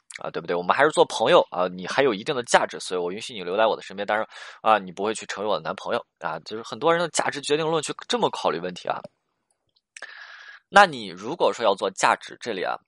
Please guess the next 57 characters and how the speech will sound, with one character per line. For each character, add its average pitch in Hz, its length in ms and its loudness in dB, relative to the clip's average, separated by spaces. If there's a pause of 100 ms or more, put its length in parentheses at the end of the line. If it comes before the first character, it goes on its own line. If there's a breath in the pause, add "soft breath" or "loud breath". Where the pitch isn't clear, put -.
(120)
啊， 92 140 -8
这 101 160 -8
里 85 220 -6
呢， 87 240 -8
我 87 220 -8
问 104 140 -2
大 110 140 6
家 117 80 4
一 123 80 -6
个 127 80 -4
问 101 160 -4
题 - 220 -14
啊， 71 120 -6
就 90 120 -10
是 - 160 -10
喜 - 280 -4
欢 113 240 -2
和 156 80 -2
不 175 140 -6
喜 - 300 -4
欢 92 180 -4
是 - 260 -2
否 120 180 0
等 90 220 2
同 98 240 -8
于 113 140 -6
有 92 140 -2
价 101 240 4
值 - 100 -6
和 92 80 -10
没 101 160 -6
价 104 260 2
值？ - 160 -12 (640 soft breath)
这 147 120 2
个 143 40 10
人 156 80 8
喜 107 240 0
欢 98 160 -2
你， 95 120 -10
就 98 100 -2
是 101 60 -4
你 92 160 -12
就 87 200 -6
是 82 60 -2
有 78 140 -4
价 82 180 -2
值 - 160 -4
的； - 80 -12
这 - 60 -12
个 87 80 -4
人 87 100 -2
不 - 80 -8
喜 - 180 -2
欢 87 160 -6
你， 82 60 -10
就 78 100 -8
是 80 80 -4